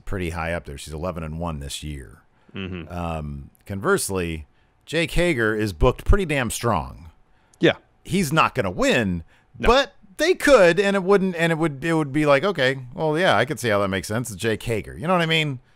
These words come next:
Speaker 2: Yeah.
Speaker 1: Like, that could make sense. Joey Janela and Lance Archer might be the biggest discrepancy power-wise.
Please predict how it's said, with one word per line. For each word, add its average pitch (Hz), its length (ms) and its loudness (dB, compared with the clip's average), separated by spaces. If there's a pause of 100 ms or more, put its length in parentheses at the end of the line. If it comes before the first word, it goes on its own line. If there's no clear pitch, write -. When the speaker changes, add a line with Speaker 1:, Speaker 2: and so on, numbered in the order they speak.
(120)
Speaker 2:
Yeah. 98 180 -4 (200)
Speaker 1:
Like, 117 360 2 (360)
that 131 200 0
could 113 140 -2
make 92 180 -4
sense. 64 400 -16 (300)
Joey 190 260 2
Janela 131 720 2 (320)
and 110 180 -6
Lance 123 300 0
Archer 110 340 2
might 120 600 0
be 110 120 0
the 104 100 0
biggest 98 360 0
discrepancy 92 640 -6
power-wise. 69 880 -8